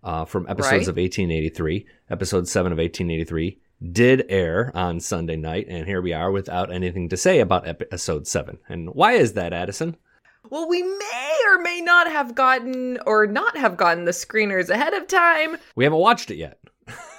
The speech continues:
Speaker 2: Yeah, we haven't watched it yet, actually, as we're recording this. We have no clue what has happened.
Speaker 1: <laughs>
Speaker 2: But don't worry, because we will still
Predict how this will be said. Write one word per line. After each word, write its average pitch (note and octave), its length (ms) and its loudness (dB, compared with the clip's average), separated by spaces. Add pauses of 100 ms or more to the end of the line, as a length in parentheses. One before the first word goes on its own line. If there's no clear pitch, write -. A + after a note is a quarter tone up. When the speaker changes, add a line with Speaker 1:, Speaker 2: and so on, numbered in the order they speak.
(100)
Speaker 2:
Yeah, A3 100 -2
we G#3 140 0
haven't D#4 180 -8
watched D4+ 240 -4
it F3+ 60 -4
yet, E3+ 160 0
actually, E3+ 260 0
as G#3+ 140 2
we're B3 180 2
recording G#3 380 4
this. E3+ 160 -2
We A#3+ 80 2
have F3 260 0
no B3+ 160 6
clue B3+ 440 4
what F3+ 200 0
has F#3+ 140 0
happened. F3+ 500 4 (260)
Speaker 1:
<laughs> - 240 -18
Speaker 2:
But C#4+ 120 -6
don't E4 260 2
worry, F4 320 4
because F#3 500 0
we E3+ 220 -8
will D#4 380 -4
still A#3 600 2